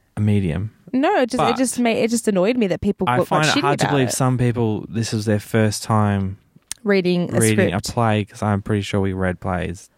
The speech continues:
Speaker 1: just
Speaker 2: Oh.
Speaker 1: in, like, year eight
Speaker 2: Mm.
Speaker 1: at high school.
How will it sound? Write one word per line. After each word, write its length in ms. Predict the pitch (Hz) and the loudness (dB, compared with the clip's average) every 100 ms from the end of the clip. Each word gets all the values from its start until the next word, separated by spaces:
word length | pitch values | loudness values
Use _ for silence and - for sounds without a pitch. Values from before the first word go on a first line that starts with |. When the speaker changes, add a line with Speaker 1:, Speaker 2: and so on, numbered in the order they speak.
| - | -10
Speaker 1:
just 180 | 95 | -4
Speaker 2:
Oh. 220 | 98 95 95 | 0 2 2
Speaker 1:
in, 180 | 85 - | -2 -4
like, 280 | 92 90 - - | -4 -4 -8 -10
year 240 | 104 95 | -6 -4
eight 340 | 76 92 - - - _ _ _ _ - | -2 -4 -4 -14 -16 _ _ _ _ -4
Speaker 2:
Mm. 300 | 381 392 392 | -2 0 2
Speaker 1:
at 200 | - - | 2 2
high 120 | 92 | -2
school. 400 | - - - 95 | -4 -8 -8 -8